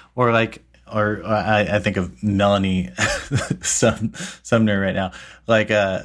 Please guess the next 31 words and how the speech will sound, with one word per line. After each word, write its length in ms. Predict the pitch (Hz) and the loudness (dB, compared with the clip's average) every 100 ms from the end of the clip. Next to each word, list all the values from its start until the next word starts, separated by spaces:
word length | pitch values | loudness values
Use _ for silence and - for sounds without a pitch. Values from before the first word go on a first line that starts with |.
| - - | -8 0
you 100 | 151 | 2
know, 220 | 101 110 | 2 0
if, 280 | 117 - - | -2 -4 -6
if 120 | - | -2
somebody's 340 | 135 131 117 | 0 2 0
like, 160 | 113 113 | -2 -4
"Can 160 | - | -4
I 80 | 180 | -2
do 140 | 175 202 | -2 -2
this 180 | 180 | -2
cool, 560 | - 170 165 165 160 117 135 | -2 4 4 4 2 -4 -2
uh, 560 | 147 143 151 147 143 147 160 123 - | 2 4 4 4 2 -2 -6 -8 -10
U 280 | 165 139 151 | -4 0 2
I 140 | 147 | 4
widget?" 540 | 170 175 190 220 - - - | 4 2 2 0 -2 -10 -6
And 340 | 113 113 - - | -4 -4 -8 -4
just 160 | 131 | 0
say, 260 | 151 143 123 | 2 2 0
"No, 560 | 110 117 175 113 92 - _ | 0 4 4 2 -2 -6 _
it's 240 | 123 - 131 | -4 -2 0
not 320 | 120 - 127 | 0 -2 -4
gonna 120 | 131 | -2
be 120 | 139 131 | 0 0
accessible." 580 | - 131 - 95 87 98 | 0 0 0 -4 -4 0
Or, 180 | 117 | 2
like, 200 | 107 101 | 2 2
We 140 | 113 117 | 2 2
will 100 | 117 | 0
spend 320 | - 110 110 | 0 2 2
a 60 | 110 | 0
fortune 640 | 104 92 - 101 95 | 0 -2 0 0 0